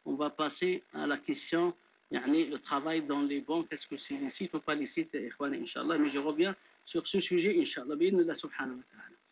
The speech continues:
إذن، الله سبحانه وتعالى مودي اللعنة، وهي الطرد من رحمة الله. يعني، يعني، تمنعك من، من رحمة الله سبحانه وتعالى. اللعنة هي الطرد.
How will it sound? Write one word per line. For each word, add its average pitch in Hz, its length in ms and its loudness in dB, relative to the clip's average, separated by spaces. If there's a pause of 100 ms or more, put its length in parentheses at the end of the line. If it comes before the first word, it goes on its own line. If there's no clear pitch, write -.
(440)
إذن، 208 340 4 (400)
الله 175 200 4
سبحانه 180 420 4
وتعالى 156 480 2
مودي 196 480 2 (420)
اللعنة، 151 560 2
وهي 147 260 -4
الطرد 240 420 -2
من 214 160 2
رحمة 180 400 -2
الله. 156 320 2 (680)
يعني، 135 440 0 (520)
يعني، 139 420 0 (600)
تمنعك 185 580 2 (300)
من، 160 300 2
من 151 140 4
رحمة 202 380 0
الله 175 180 0
سبحانه 147 320 -6
وتعالى. 139 260 -6
اللعنة 202 420 2
هي 175 220 2
الطرد. 190 340 0